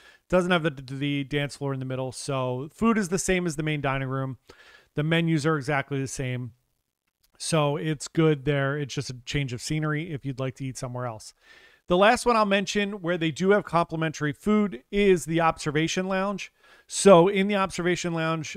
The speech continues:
uh, morning, afternoon, and evening, they do have some snacks. It is not by any means full meals,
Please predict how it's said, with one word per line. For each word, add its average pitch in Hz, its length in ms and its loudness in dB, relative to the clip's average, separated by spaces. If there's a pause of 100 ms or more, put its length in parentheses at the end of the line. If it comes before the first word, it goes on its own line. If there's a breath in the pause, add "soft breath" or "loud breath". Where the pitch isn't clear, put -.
uh, 131 280 -2
morning, 170 420 0
afternoon, 139 520 -6
and 135 200 -6
evening, 175 460 -4
they 143 120 -4
do 147 180 -4
have 143 220 0
some 131 240 -8
snacks. 156 680 -4
It 165 100 -6
is 139 220 -8
not 156 260 -2
by 156 120 0
any 156 180 -2
means 147 260 -4
full 131 280 -8
meals, 160 480 -2